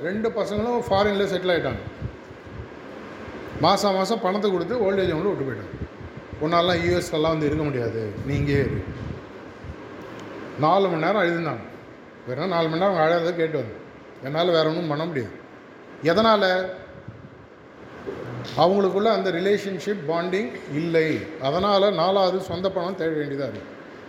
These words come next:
ஒண்ணொண்ணு யோசிச்சு பாருங்க. முதல்ல உடல் நல்லா இல்ல, ரெண்டாவது மூளை சரியில்ல, நாலா-, மூணாவது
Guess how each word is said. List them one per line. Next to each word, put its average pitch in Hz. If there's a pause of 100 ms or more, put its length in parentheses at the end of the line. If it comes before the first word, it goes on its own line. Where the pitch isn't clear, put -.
(680)
ஒண்ணொண்ணு 214
யோசிச்சு 208
பாருங்க. 156
முதல்ல 202
உடல் 196
நல்லா 175
இல்ல, 156
ரெண்டாவது 185
மூளை 190
சரியில்ல, 156
நாலா-, 180 (100)
மூணாவது 202